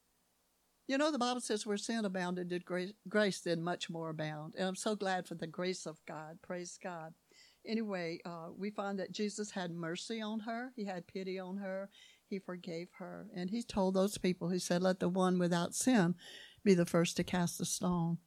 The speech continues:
Well, we know what happened. Not one of them could cast a stone. Amen. But Jesus is willing to get his hands dirty. He didn't mind. He didn't mind. The Bible says that when,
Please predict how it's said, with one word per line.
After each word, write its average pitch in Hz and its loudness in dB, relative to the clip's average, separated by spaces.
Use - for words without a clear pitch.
Well, 185 6
we 190 12
know 170 8
what 170 4
happened. 165 4
Not 240 8
one 208 10
of 165 4
them 165 6
could 160 2
cast 160 2
a 170 2
stone. 160 0
Amen. 190 4
But 180 0
Jesus 208 4
is 180 -2
willing 185 2
to 160 -2
get 165 -4
his 180 -4
hands 170 -4
dirty. 170 -6
He 220 0
didn't 180 0
mind. 170 -6
He 294 6
didn't 269 6
mind. 196 6
The 190 4
Bible 226 4
says 208 4
that 190 4
when, 190 4